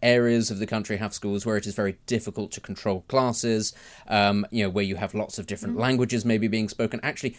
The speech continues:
Speaker 1: getting people to speak as if, you know, they are from the B B C in the nineteen sixties is
Speaker 2: Oh.
Speaker 1: not the priority.
Speaker 2: No, well, we're not, but we're not even talking about going that far. We
Speaker 1: No,
Speaker 2: are
Speaker 1: but we
Speaker 2: simply,
Speaker 1: should be.
Speaker 2: yeah, <laughs> yeah, we should be.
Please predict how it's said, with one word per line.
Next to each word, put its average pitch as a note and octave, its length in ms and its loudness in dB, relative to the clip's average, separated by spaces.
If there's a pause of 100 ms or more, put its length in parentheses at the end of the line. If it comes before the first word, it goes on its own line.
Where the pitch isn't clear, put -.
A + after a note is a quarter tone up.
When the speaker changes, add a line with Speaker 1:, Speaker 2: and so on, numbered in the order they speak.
(140)
Speaker 1:
getting C3+ 300 0
people A2+ 260 -2
to G#2 180 -4 (240)
speak B2+ 240 2
as A2+ 120 2
if, A2+ 160 0
you A#2 160 0
know, G2 80 4
they G#2+ 180 2
are G2 300 2
from A2 260 2
the G2+ 80 0
B G#2+ 140 0
B G2+ 100 0
C G#2 240 0
in G2 60 0
the G2 80 -2
nineteen F#2+ 300 -4
sixties - 420 -4 (160)
is C3 180 2
Speaker 2:
Oh. D3 40 0
Speaker 1:
not - 160 2
the - 80 -6
priority. C#3 500 4
Speaker 2:
No, D4 100 12
well, C4+ 140 8
we're E4+ 100 6
not, G3 240 6
but A#3+ 140 12
we're B3 100 12
not G#3 180 10
even F#3 200 2
talking G3 400 2
about A#2+ 280 0
going B2 260 -2
that A#2+ 180 -6
far. C3 220 2
We D3 140 4
Speaker 1:
No, D3 100 10
Speaker 2:
are - 20 10
Speaker 1:
but B2+ 140 8
we B2 120 8
Speaker 2:
simply, - 20 2
Speaker 1:
should - 260 6
be. - 40 4
Speaker 2:
yeah, E3 160 10 (120)
<laughs> - 240 -4
yeah, A3 540 10 (120)
we E3+ 160 2
should - 180 0
be. - 60 -8